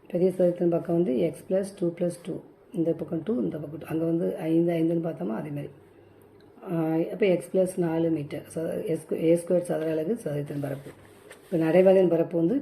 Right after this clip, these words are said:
பெரிய சதுரத்தின் பரப்பு மைனஸ் சிறிய சதுரத்தின் பரப்பு, இது, இது நூற்றி முப்பத்தாறு. அதாவது ஏற்கனவே நடைபாதையின் பரப்பு கொடுத்துருக்காங்க, நூற்றி முப்பத்தாறு வந்து எழுதலாம், எக்ஸ் பிளஸ் ஃபோர் the whole square minus எக்ஸ் ஸ்கொயர்டு. நான் எக்ஸ் நம்ம கொடுக்கல,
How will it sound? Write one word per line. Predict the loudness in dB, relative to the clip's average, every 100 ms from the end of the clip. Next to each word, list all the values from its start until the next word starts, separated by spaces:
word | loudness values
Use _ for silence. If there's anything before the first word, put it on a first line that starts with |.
| 0
பெரிய | 0 0
சதுரத்தின் | -2 -2 -2 -2
பரப்பு | -4 -6 -6
மைனஸ் | -4 -6 -4
சிறிய | -2 -2
சதுரத்தின் | -4 -8 -8 -8
பரப்பு, | -8 -10 -10 -8
இது, | -4 -4 -4 -10 -12 -10
இது | -10 -16 -20 -20 -20 -20 -20 -20 _ -20 -20 -20 -20 -20 -20 0
நூற்றி | 2 4 2
முப்பத்தாறு. | 0 -2 -2 -8 -10 -16 _ -20 -20 -20 _ -20 -20 -20 -8
அதாவது | 0 2 2 2 0 -6 -20 -20 -8 -2
ஏற்கனவே | 2 2 4
நடைபாதையின் | 4 4 4 2
பரப்பு | -2 -4
கொடுத்துருக்காங்க, | -6 -6 -6 -6 -6
நூற்றி | -4 -4
முப்பத்தாறு | -4 -6 -6 -6
வந்து | -4 -4
எழுதலாம், | -4 -6 -6 -6 -8 -14 -20 -20 -10 0 0
எக்ஸ் | 0
பிளஸ் | 0 2 0 -6 -10
ஃபோர் | 0 2 4
the | 2 2
whole | 2 2
square | 2 2 2
minus | 0 -2 -2 -2
எக்ஸ் | -4 -6 -10
ஸ்கொயர்டு. | -10 -10 -10 -8
நான் | -8
எக்ஸ் | -4 -2
நம்ம | 0 0
கொடுக்கல, | -2 -2